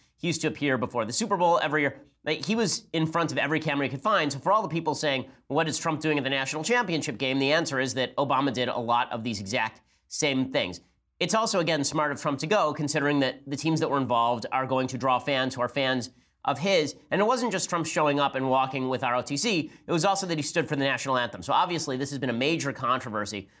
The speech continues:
for a long time in the United States, whether you should kneel or stand for the national anthem. President Trump has stoked that controversy for political gain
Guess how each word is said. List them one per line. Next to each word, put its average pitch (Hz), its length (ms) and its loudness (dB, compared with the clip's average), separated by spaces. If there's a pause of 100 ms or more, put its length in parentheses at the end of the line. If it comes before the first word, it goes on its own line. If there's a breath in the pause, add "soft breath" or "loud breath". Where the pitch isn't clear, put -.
(120 soft breath)
for 135 100 -2
a 131 40 2
long 139 340 4
time 131 440 2
in 123 200 -2
the 120 80 2
United 120 320 -2
States, 190 380 0
whether 120 220 0
you 113 60 -4
should 110 140 -6
kneel 143 240 2
or 110 160 -2
stand 151 360 -2
for 147 60 -8
the 127 100 -4
national 131 400 -2
anthem. 123 360 -2
President 131 380 -4
Trump 131 220 -4
has 120 120 -6
stoked 180 400 0
that 127 160 -2
controversy 123 560 -2
for 120 140 -6
political 139 420 -2
gain 127 460 -2